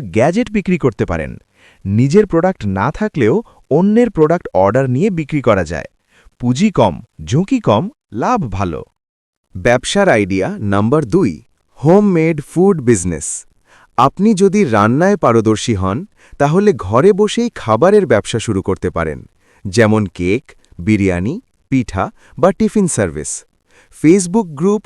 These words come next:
ও পরিচিতদের মাধ্যমে অর্ডার নিলেই শুরু করা সম্ভব।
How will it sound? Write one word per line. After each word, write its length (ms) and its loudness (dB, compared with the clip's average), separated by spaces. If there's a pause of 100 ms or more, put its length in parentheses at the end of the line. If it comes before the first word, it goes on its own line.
ও 80 2
পরিচিতদের 720 0
মাধ্যমে 460 -2 (180)
অর্ডার 400 2
নিলেই 360 0
শুরু 280 -4
করা 240 2
সম্ভব। 440 -6